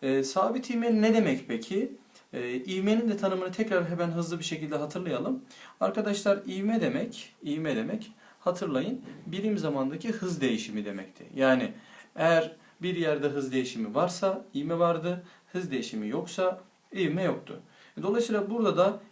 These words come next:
ivmenin sabit olması demek hızımızın sürekli her bir saniyede aynı şekilde değiştiğini gösterecek. Şimdi düzgün hızlanan hareketten bahsederken genelde böyle, e, sayı birimleri verirsek arkadaşlar, değerler verirsek konuyu daha iyi anlarız. Mesela diyelim ki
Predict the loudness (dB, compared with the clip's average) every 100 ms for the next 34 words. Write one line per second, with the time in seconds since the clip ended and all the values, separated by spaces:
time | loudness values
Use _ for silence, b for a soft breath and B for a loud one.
0 | -6 0 2 2 2 0 2 2 2 0
1 | 0 0 -2 -2 -2 -4 -6 B B -12
2 | -4 -2 0 0 2 2 2 -2 0 0
3 | 0 -2 -4 -4 B B B 4 4 4
4 | 2 0 0 4 4 4 0 -2 -2 -2
5 | -4 B B 2 2 4 4 2 -2 -4
6 | 0 2 0 0 -2 -2 -6 -8 -10 -10
7 | -18 -20 B B -4 -2 0 0 2 2
8 | 2 2 2 0 0 -2 -2 0 0 0
9 | -2 -2 -2 -4 -8 B B B -8 -4
10 | -2 -4 -2 -2 -2 -2 -4 -2 0 2
11 | 2 0 -2 -2 0 0 0 0 -2 -2
12 | -4 -4 -4 -4 -6 -6 -8 -8 0 2
13 | 2 2 0 -2 -6 -6 -6 -4 -2 0
14 | 0 0 0 0 -2 -6 -8 -6 -6 2
15 | 2 4 0 0 -2 -4